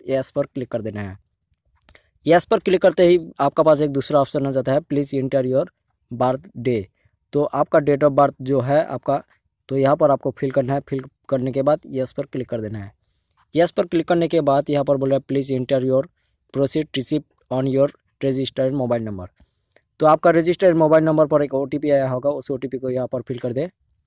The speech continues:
ओटीपी फिल करने के बाद दोस्तों यहाँ पर आपको बोल रहा है, "Please enter your new pin।"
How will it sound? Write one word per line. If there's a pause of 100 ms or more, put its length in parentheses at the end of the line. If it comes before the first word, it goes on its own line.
ओटीपी
फिल
करने
के
बाद
दोस्तों
यहाँ
पर
आपको
बोल
रहा
है,
"Please
enter
your
new
pin।"